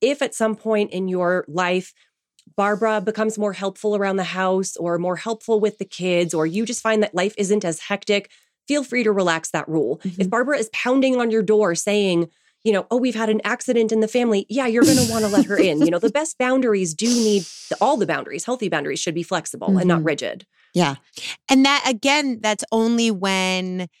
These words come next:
Speaker 3: you are, 'cause as you just said, if you're not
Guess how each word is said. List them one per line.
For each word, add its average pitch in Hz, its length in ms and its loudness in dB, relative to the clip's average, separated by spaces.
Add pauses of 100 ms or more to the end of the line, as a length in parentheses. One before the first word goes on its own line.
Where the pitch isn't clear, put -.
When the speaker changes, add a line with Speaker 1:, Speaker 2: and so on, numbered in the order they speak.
(360)
Speaker 3:
you 226 640 -2
are, 180 540 0
'cause 196 160 -4
as 185 160 -2
you 180 80 -6
just 165 200 -6
said, 196 320 -2 (140)
if 196 180 -4
you're 220 140 2
not 233 400 -2